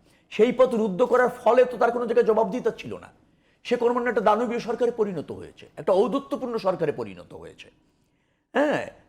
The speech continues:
তার দম্ভ, তার যে আপনার ধরেন বল প্রয়োগ, তার ক্ষমতা, সে ক্রমান্বয়ে, এ, মানে, এ, দা-, দানব হয়েছে। দানব হয়েছে একটা কারণে,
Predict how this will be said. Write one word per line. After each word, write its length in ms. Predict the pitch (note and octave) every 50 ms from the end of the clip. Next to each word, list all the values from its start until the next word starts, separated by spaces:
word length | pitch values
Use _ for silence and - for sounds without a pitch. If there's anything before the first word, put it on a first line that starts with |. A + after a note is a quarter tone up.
| _ _ _
তার 240 | - F#3 A3+ G#3+ E3+
দম্ভ, 520 | D#3+ A3 C4 C#4 B3+ F3+ C3 A#2 F2 - - - - _ _ _ _ _ _ _
তার 320 | - E3+ F#3+ G#3 G3+ G#3 E3+
যে 140 | G#3+ A#3 A3 -
আপনার 340 | F3+ F3 - - G#3 F#3+ E3+
ধরেন 280 | E3+ F3+ F#3 G3 F#3+
বল 420 | F#3+ F3+ D#3 C3 C3 D#3+ - A3+ A#3
প্রয়োগ, 520 | - - F#3+ F3 C#3+ A#2 G2+ F2+ D#2 - - _ _ _ _ _ _ _ _ _ _ _
তার 160 | - F#3+ G3+
ক্ষমতা, 720 | G3+ - - G#3+ A#3 C4+ C4 C4 - A2+ F2+ - - - - _ _ _ _ _ _ _ _ _ _
সে 180 | - - A#3 A3+ - - - - _ _ -
ক্রমান্বয়ে, 560 | A3 A#3+ A#3+ A#3+ A#3 A3+ A3+ A3 A3 A3 G#3+
এ, 580 | G3 E3 - - - D#3 D#3+ D#3 C#3 D3+ D#3+ E3
মানে, 160 | F3+ F3+ F#3+
এ, 240 | F#3 D#3+ D3 D#3 E3 D#3+ - C#3 - - C#3+ D3+ C#3 B2+ - B2+ C3+ C3 C#3 C#3+ C3+ C#3+
দা-, 100 | C#3+ F3
দানব 280 | F3 E3 A3 A3 A3 A3
হয়েছে। 460 | - A#2 C3+ B2 F#2 - - - - - _ _ _ _ _ _ _ _ -
দানব 220 | B2 C#3 F3 A#3
হয়েছে 280 | A#3 A#3 A3+ G#3+ A3 F3
একটা 180 | D#3+ - -
কারণে, 380 | C3 - B2+ B2+ C3+ D3+ F#3 G#3+